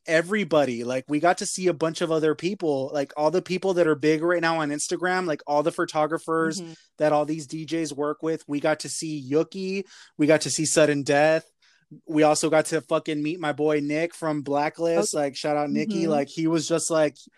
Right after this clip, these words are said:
Speaker 1: and it was him. He was like, "Welcome to the industry. Like, this is the industry that everybody wants to reach. Like, we are here in the fucking green room. Like, this is no fucking club shit. Like, this is, like,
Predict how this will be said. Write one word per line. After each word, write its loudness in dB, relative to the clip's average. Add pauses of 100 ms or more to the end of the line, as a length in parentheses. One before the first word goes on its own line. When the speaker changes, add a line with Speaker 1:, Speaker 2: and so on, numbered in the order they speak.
(440)
Speaker 1:
and 4
it 6
was 4
him. -2
He -6
was -2
like, -4 (360)
"Welcome -6
to -4
the -2
industry. -4
Like, -4
this -2
is -4
the -4
industry -4
that -4
everybody 0
wants -4
to -6
reach. -4
Like, -2 (480)
we 8
are 6
here 6 (720)
in 0
the 4
fucking 0
green 2
room. -2
Like, -4
this 6
is 0
no 4
fucking 0
club 2
shit. 0
Like, -4
this -2
is, -4
like, 2